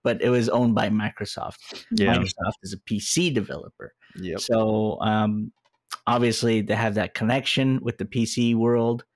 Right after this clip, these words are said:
Speaker 1: Um, and they came out at two thousand one at three hundred bucks. Today's dollar is four hundred and thirty-eight.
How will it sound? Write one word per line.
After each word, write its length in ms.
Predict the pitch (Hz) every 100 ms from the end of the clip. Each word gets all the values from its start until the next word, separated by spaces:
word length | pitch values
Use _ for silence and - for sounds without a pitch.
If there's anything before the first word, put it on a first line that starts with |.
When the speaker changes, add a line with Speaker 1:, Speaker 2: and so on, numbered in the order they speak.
| _ _ _ _ 107
Speaker 1:
Um, 400 | 110 107 107 -
and 120 | 110
they 120 | 113 113
came 280 | 131 117
out 220 | 117 117 113
at 240 | 110 -
two 120 | 127
thousand 280 | 123 117 123
one 160 | 120 113
at 140 | -
three 200 | 151 156
hundred 300 | 156 156 151
bucks. 320 | 143 143 -
Today's 300 | 113 123 123
dollar 160 | 123 113
is 100 | 110
four 240 | - 127
hundred 240 | 123 120 117
and 180 | 113
thirty-eight. 800 | - 120 110 - 131 139 139 -